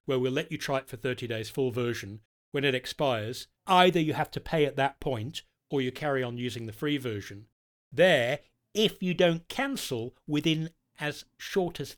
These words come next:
three days, then what you're agreeing is you're going to be billed. And if you forget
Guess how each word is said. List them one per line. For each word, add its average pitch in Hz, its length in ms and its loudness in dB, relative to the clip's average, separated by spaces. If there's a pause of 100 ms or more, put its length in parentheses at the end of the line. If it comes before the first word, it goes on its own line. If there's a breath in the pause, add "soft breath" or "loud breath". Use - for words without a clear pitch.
three 170 260 0
days, 139 720 -2 (280)
then 143 380 -4 (160)
what 151 220 -2
you're 135 140 2
agreeing 156 360 4
is 120 160 -2
you're 127 80 0
going 139 280 0
to 135 100 -6
be 117 120 -2
billed. 107 480 -2 (380)
And 135 100 -2
if 131 140 -6
you 139 80 -4
forget 131 680 -2